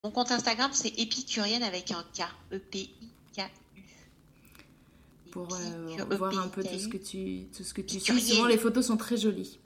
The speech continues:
Speaker 2: Ça donne vraiment envie de reprendre la bécane.
Speaker 1: Oui, oui, oui. Et je bave, euh, tous les jours et je partage, euh, ce sur quoi je bave. <laughs> Il y a, il y a aussi de, de, des viennoiseries et, et des quelques gourmandises,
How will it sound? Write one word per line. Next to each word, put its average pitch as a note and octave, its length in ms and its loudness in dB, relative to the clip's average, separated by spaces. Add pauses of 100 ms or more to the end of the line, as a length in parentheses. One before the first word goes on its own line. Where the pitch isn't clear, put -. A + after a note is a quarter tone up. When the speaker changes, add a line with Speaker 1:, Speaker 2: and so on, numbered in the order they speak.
(140)
Speaker 2:
Ça F#3+ 180 -4
donne G3 300 2
vraiment G#3 500 4
envie G3 220 2
de G3+ 60 0
reprendre F#3+ 380 -4
la F3+ 100 -8
bécane. F3+ 400 -8 (840)
Speaker 1:
Oui, F3+ 220 -6
oui, E3+ 160 -2
oui. D#3 220 0 (140)
Et F3 80 -6
je F3 120 -4
bave, D#3+ 240 0
euh, D#3+ 280 -6
tous - 140 -6
les E3 120 -2
jours D#3 340 -2
et D#3 80 -2
je A3 100 8
partage, E3+ 600 2
euh, D3 160 2
ce F#3 160 0
sur F3 240 -2
quoi F3 120 -2
je D#3+ 120 2
bave. D3 340 0 (340)
<laughs> A3+ 60 -4 (1120)
Il D#4 60 4
y - 40 4
a, - 160 2
il G#3 60 4
y G3+ 60 4
a F#3+ 140 0
aussi A#3 520 6
de, F#3+ 240 2 (120)
de, F#3 60 2
des F#3 120 0
viennoiseries F#3 760 0
et, F3 380 0
et E3+ 40 -2
des D#3+ 200 -4
quelques - 340 -2
gourmandises, C4 520 2